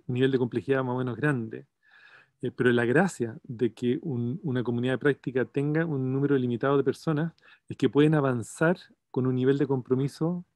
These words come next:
eh, que les permita avanzar en, en forma pareja. Si no, se tran-, la operativa se transforma en red y, y en las redes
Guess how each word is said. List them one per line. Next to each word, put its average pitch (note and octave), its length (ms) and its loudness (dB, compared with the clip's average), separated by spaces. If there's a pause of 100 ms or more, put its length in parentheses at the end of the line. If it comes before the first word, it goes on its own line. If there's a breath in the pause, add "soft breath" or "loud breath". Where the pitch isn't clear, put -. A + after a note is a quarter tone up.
(140)
eh, B2 140 -8
que B2 100 -2
les B2+ 120 -2
permita B2+ 400 -2
avanzar B2+ 540 -6 (240)
en, A#2+ 260 -8
en A2+ 120 -6
forma B2 280 -4
pareja. A#2 460 -6 (640 soft breath)
Si - 200 -2
no, F3 300 4
se - 180 -6
tran-, B2 220 -2 (260)
la B2 240 0
operativa D#3+ 680 0
se - 140 -4
transforma C#3 360 0
en B2 120 -2
red D#3 180 2 (560)
y, B2 380 -4
y B2 180 -4
en B2 120 -2
las A2+ 140 -6
redes D#3+ 540 2